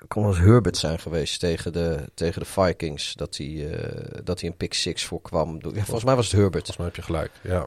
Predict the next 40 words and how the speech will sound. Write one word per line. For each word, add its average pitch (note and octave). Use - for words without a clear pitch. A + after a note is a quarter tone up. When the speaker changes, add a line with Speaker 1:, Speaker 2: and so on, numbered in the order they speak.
Speaker 1:
Dat, F2+
eh, G2+
dat G#2
ik G2+
ook A#2+
dacht G2
van, G2+
joh. A2+
Speaker 2:
Doe G#2+
het -
nou F2
niet. F2
Speaker 1:
Nou F2+
ja, E2+
goed, -
eh, E2
ja, E2+
ik, -
ik, -
ik, -
ik F2+
kan E2+
me F2+
nog, E2+
eh, E2+
zo D#2+
goed -
herinneren D#2+
dat, -
eh, E2+
dat D#2+
een E2
zekere F2+
quarterback E2+
van -
een E2+
zeker E2
team, E2
eh, E2
een D#2